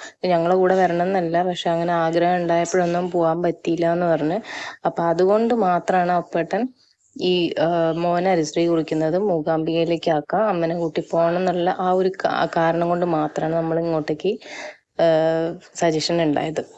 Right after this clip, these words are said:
ഈ കാണുന്ന ഒരു ഫോട്ടോ മാത്രമേ <clears throat> കിട്ടിയുള്ളൂ. കാരണം അമ്മയ്ക്ക് സുഖമില്ല എന്ന് already പറഞ്ഞല്ലോ. അമ്മ അവിടെ, ആ, നാട്ടിലായിരുന്നു. അപ്പം ഞങ്ങൾ, ആ, തിരിച്ച് ജാർഖണ്ഡിലേക്ക് രണ്ട് ദിവസം ത-, കൊണ്ട് തന്നെ നമ്മൾ തിരിച്ച് പോവാണ്.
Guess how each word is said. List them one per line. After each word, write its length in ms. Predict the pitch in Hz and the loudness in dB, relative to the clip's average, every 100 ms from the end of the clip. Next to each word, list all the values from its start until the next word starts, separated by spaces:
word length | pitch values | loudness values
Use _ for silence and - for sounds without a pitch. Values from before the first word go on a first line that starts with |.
| _ _ _ _ | _ _ _ _
ഈ 60 | 240 | -2
കാണുന്ന 380 | 226 185 190 196 | 2 2 2 0
ഒരു 140 | 202 | 0
ഫോട്ടോ 360 | 196 208 190 202 | 2 2 2 2
മാത്രമേ 500 | 190 185 185 196 196 - _ _ - | 2 -2 -2 0 0 -2 _ _ 0
<clears throat> 260 | - 247 196 | 2 2 2
കിട്ടിയുള്ളൂ. 420 | 185 - 170 170 | 0 2 0 0
കാരണം 320 | - 196 226 - - - | -2 -2 -2 -6 -16 -2
അമ്മയ്ക്ക് 360 | 247 247 254 277 - - | 0 2 0 0 0 -2
സുഖമില്ല 380 | 208 208 196 190 | -2 2 2 2
എന്ന് 140 | 185 185 | 2 0
already 300 | 170 170 170 | 0 0 0
പറഞ്ഞല്ലോ. 400 | 175 170 175 180 | -2 0 0 0
അമ്മ 140 | 175 185 | 0 0
അവിടെ, 240 | 180 202 247 - _ | 2 0 -2 -10 _
ആ, 120 | 196 185 | 2 4
നാട്ടിലായിരുന്നു. 680 | 175 170 165 175 175 160 180 226 | 4 0 0 2 2 2 0 -2
അപ്പം 220 | 185 180 | -4 -4
ഞങ്ങൾ, 240 | 180 180 190 - | -2 0 0 0
ആ, 120 | 202 190 185 147 175 | 0 0 0 -2 0
തിരിച്ച് 360 | 196 185 - 190 | -2 -2 0 2
ജാർഖണ്ഡിലേക്ക് 580 | 185 170 170 165 165 | 2 2 0 0 -2
രണ്ട് 220 | 180 175 175 | -2 0 0
ദിവസം 240 | 170 170 | 0 0
ത-, 120 | 165 190 | -2 -2
കൊണ്ട് 220 | 190 175 165 | 0 2 2
തന്നെ 180 | 165 165 | 2 0
നമ്മൾ 200 | 160 160 | 0 0
തിരിച്ച് 340 | 165 151 165 | -2 -2 -4
പോവാണ്. 340 | 160 151 151 | -2 -2 -2